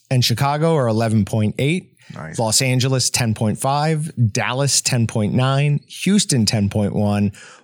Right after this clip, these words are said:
Speaker 1: Baltimore, ten point seven. And Detroit, ten. So
Speaker 2: That's
Speaker 1: all of those places you should not be
Speaker 2: good.
Speaker 1: living
Speaker 2: I'm just,
Speaker 1: in.
Speaker 2: I'm just listing my least favorite, uh, A F C South teams, too, by the way.
Speaker 1: <laughs>
Speaker 2: Jacksonville was my next guess. So.
Speaker 1: Yeah, you,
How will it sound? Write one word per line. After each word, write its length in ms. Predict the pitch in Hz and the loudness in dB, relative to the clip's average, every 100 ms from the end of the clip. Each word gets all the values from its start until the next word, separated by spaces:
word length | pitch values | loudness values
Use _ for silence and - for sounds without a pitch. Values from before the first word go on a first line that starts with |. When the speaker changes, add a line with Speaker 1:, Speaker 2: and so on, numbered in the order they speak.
| - | -4
Speaker 1:
Baltimore, 460 | 151 156 147 135 | -2 0 2 2
ten 240 | 123 127 117 | 0 0 0
point 260 | 120 110 - | 0 0 2
seven. 560 | 131 123 120 117 98 | 2 2 2 2 0
And 140 | - 107 | 0 2
Detroit, 460 | 95 - 104 - | 2 0 -2 -4
ten. 360 | - 95 76 - _ - _ _ _ | -4 -4 -4 -8 _ -20 _ _ _
So 360 | - 139 123 - _ _ _ _ _ _ _ _ _ _ _ _ _ _ | -2 -2 -4 -12 _ _ _ _ _ _ _ _ _ _ _ _ _ _
Speaker 2:
That's 120 | 165 185 | -2 0
Speaker 1:
all 140 | 196 | 2
of 100 | 160 | 4
those 240 | 127 120 - | 2 2 0
places 400 | 123 117 143 139 | 0 2 2 2
you 60 | |
should 240 | 143 156 127 | 2 2 0
not 160 | 131 | 0
be 80 | 143 | -2
Speaker 2:
good. 140 | 120 135 | 0 0
Speaker 1:
living 180 | 113 | 0
Speaker 2:
I'm 100 | 113 117 | 0 0
just, 140 | 123 | 0
Speaker 1:
in. 60 | 127 | 0
Speaker 2:
I'm 100 | 139 | 0
just 180 | 131 | 0
listing 260 | 135 120 120 | 2 2 0
my 120 | 104 | 0
least 260 | 101 104 - | 0 0 0
favorite, 360 | 101 95 90 82 | 0 0 0 0
uh, 120 | 85 | 0
A 140 | 87 | 0
F 100 | 90 | 0
C 120 | - 87 | 0 0
South 280 | 95 95 - | 0 -2 -4
teams, 260 | 82 80 - | -4 0 0
too, 80 | |
by 160 | - 185 | 0 -2
the 80 | 82 170 82 170 - 165 | -4 -4 -4 -6 -4 -6
way. 60 | 95 | -4
Speaker 1:
<laughs> 20 | |
Speaker 2:
Jacksonville 560 | 104 104 110 101 92 87 | -2 -2 -2 -2 -2 -2
was 100 | 85 | -2
my 140 | 82 | -4
next 220 | 87 85 | -4 -4
guess. 260 | - 71 - | -6 -6 -8
So. 180 | - 73 - | -10 -10 -2
Speaker 1:
Yeah, 220 | 151 233 | 0 2
you, 460 | 226 135 131 127 | 0 2 0 -2